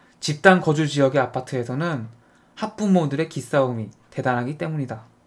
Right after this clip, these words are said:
그로 인해 학군의 아성을 쌓는 지역이 바로 강남이고 분당이다. 분당의 집값은 우수학군과 이를 부각시키는 주부들의 힘이라 할 수 있다.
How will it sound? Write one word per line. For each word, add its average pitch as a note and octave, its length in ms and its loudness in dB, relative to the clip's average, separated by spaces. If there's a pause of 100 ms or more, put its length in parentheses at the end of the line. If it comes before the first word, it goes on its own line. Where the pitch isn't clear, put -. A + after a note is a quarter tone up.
(360)
그로 D#3 300 2
인해 C3+ 400 -2 (500)
학군의 A3 460 0
아성을 D#3 440 2
쌓는 F#3 340 2
지역이 C#3 340 -4
바로 C#3+ 280 -4
강남이고 A#2+ 760 -2
분당이다. B2+ 540 -4 (640)
분당의 F3+ 440 4
집값은 - 580 -6 (300)
우수학군과 D3 800 -2
이를 C3+ 240 -2
부각시키는 D#3+ 800 -2 (1700)
주부들의 D#3 500 0
힘이라 E3 300 -2
할 F3 100 -4
수 - 120 -8
있다. - 280 -12